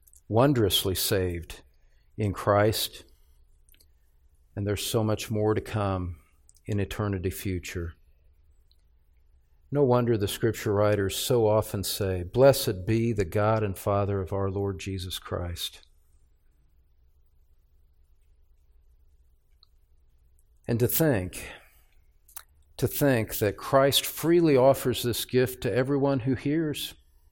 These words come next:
This isn't only for Jews. This isn't only for Gentiles.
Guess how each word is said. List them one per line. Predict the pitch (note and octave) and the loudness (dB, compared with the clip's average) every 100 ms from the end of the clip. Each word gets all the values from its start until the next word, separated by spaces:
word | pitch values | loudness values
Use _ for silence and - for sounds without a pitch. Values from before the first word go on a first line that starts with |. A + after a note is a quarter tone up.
| _ _ _ _ _ _ _ _ _ _ _ _ _ _ _ | _ _ _ _ _ _ _ _ _ _ _ _ _ _ _
This | B2+ B2 | 0 2
isn't | C#3 B2+ G#3 - - | 2 2 -2 -8 -6
only | - B2+ C3 | 2 4 4
for | B2 B2 | 2 0
Jews. | G2 G#2+ A2 C#3 D#3+ - - - - _ - - _ _ _ _ _ _ _ _ _ | 0 0 2 0 -2 -4 -8 -16 -20 _ -20 -20 _ _ _ _ _ _ _ _ _
This | - A2+ | -8 -2
isn't | C3 A#2+ | 0 0
only | A2+ B2+ B2+ | 0 2 0
for | - | -2
Gentiles. | G2 G#2+ B2+ - A#2+ B2+ D3+ D3 C#3 - | -2 -2 -2 4 4 6 4 2 -2 -8